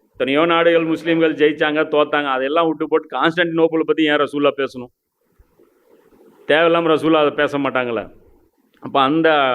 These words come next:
அழையில வந்து ரசூல்லா சொல்றாங்க, "அந்த நாளில் பூமியில் வசிப்போரில்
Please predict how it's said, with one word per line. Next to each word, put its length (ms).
அழையில 280
வந்து 180
ரசூல்லா 240
சொல்றாங்க, 320
"அந்த 200
நாளில் 340
பூமியில் 400
வசிப்போரில் 640